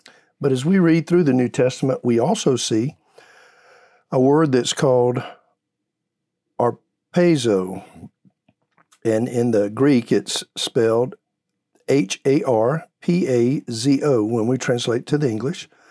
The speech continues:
harpazo. And it literally means to snatch away or to seize. So when we read parousia,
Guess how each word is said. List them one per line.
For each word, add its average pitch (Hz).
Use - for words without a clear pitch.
harpazo. 120
And 127
it -
literally 147
means 123
to -
snatch 135
away 127
or 127
to -
seize. 123
So -
when 160
we 202
read 156
parousia, 135